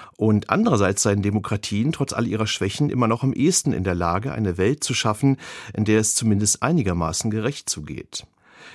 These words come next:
Erika Benner hat eine durchaus ambivalente und durch Anekdoten sehr lebensnah geschriebene Analyse vorgelegt.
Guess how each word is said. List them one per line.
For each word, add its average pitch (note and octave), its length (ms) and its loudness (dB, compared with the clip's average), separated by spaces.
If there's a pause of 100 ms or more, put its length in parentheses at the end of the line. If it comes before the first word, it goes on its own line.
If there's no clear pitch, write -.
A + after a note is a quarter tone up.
Erika D3+ 380 2
Benner A#2+ 340 2
hat G3 120 -4
eine D#3 160 4
durchaus C#3+ 440 2
ambivalente A#2+ 800 2
und - 360 -4
durch B2 200 -4
Anekdoten A#2 580 2
sehr G2+ 220 4
lebensnah A2+ 580 2
geschriebene A2+ 480 -2
Analyse B2 460 0
vorgelegt. - 800 -6